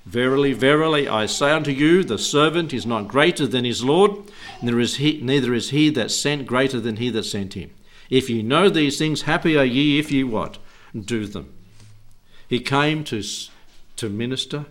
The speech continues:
he came to serve. And so he humbled himself, become subordinate to this as a son of Mary and Joseph. He stationed himself below angels and made in the likeness of men. He served people, and he said, "Go do it."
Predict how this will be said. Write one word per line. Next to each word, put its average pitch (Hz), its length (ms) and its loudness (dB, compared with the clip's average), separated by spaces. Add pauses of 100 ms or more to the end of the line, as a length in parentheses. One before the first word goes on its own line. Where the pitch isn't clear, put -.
he 113 140 -6
came 110 380 -8
to - 120 -10
serve. 85 520 -8 (840)
And 120 240 -4
so 139 360 2 (360)
he 143 180 2
humbled 170 420 2
himself, 113 600 -4 (200)
become 113 340 -6
subordinate 117 540 -6
to 120 140 -4
this 104 400 -6 (200)
as 110 100 -6
a 107 60 -4
son 117 240 -4
of 107 100 -4
Mary 110 220 -2
and 107 100 -6
Joseph. 113 380 -4
He 123 80 0
stationed 175 480 -2
himself 143 340 0
below 147 360 4
angels 98 340 -4 (320)
and 127 340 -2
made 156 320 2
in 147 120 0
the 143 100 -2
likeness 139 480 -2
of 120 100 -4
men. 107 260 -4 (120)
He 127 160 0
served 151 800 0 (160)
people, 131 580 -2
and 127 140 -2
he 120 60 -2
said, 120 380 -2 (480)
"Go 104 180 -6
do 98 200 -2
it." - 120 -10